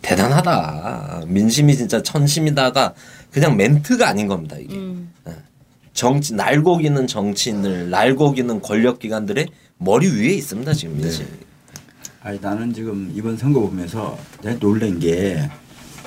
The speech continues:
Speaker 3: 야, 우리나라에 특히 다른 적, 그동안 내가 보면 그렇지 오랜 동안 수탈과 압박과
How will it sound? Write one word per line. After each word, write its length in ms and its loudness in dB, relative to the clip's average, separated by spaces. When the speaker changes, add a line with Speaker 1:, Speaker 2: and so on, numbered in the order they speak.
Speaker 3:
야, 200 4
우리나라에 960 2
특히 280 -6
다른 240 0
적, 160 -8
그동안 380 2
내가 200 -2
보면 300 0
그렇지 640 0
오랜 360 4
동안 480 2
수탈과 840 0
압박과 800 -2